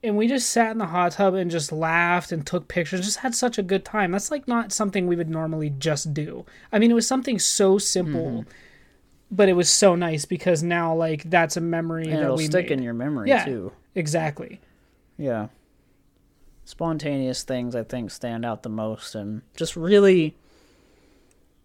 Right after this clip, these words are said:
Speaker 2: like, I'm, I'm almost getting chills <laughs> saying this because it means so much to me personally to, like, to live in the moment because,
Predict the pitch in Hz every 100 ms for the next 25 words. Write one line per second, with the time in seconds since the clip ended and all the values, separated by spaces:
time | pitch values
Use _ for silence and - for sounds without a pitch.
0 | _ _ - 98 73 123 135 107 143 120
1 | - 98 104 131 123 - - 247 214 214
2 | 180 - 147 147 139 123 113 - 117 123
3 | 123 127 135 - 120 110 117 - 113 110
4 | 107 - _ _ _ _ _ _ _ _
5 | _ - 139 123 139 123 120 107 - 117
6 | 113 110 - - 139 127 123 113 110 110
7 | 110 113 113 90 110 - 113 107 104 -